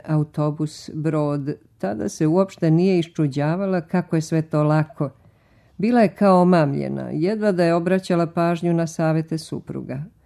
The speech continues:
Uporno je ponavljao da svima koji uspeju da pobegnu sa severa u Seul sleduju južnokorejski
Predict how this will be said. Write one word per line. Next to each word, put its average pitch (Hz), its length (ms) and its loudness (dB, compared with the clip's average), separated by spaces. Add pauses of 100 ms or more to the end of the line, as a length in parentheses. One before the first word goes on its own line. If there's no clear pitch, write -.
(300)
Uporno 190 560 4
je 180 160 4
ponavljao 170 760 0
da 143 200 -4
svima 185 600 0
koji 165 220 4
uspeju 190 380 0
da 180 120 0
pobegnu 160 560 0
sa 151 180 -6
severa 160 440 -4
u 131 60 -8
Seul 190 480 -4 (420)
sleduju 180 720 4
južnokorejski 160 1000 0